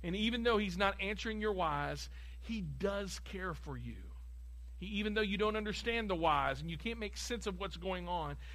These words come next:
even when God doesn't seem like he's nowhere to be found, he loves you and he cares for you.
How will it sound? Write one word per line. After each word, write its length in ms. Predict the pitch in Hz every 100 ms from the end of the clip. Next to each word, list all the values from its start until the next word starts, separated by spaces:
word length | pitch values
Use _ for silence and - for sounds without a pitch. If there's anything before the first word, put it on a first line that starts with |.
| -
even 180 | 220 220
when 140 | 190
God 300 | 190 202 202
doesn't 200 | 196 190
seem 140 | 185
like 180 | 202 190
he's 160 | 185 151
nowhere 240 | 185 196
to 60 | 185
be 100 | 170
found, 680 | - 185 170 127 - - - - - - - - -
he 120 | 165
loves 400 | 156 160 170 151
you 80 | 151
and 100 | 135
he 60 | 131
cares 320 | - 143 139
for 140 | -
you. 160 | -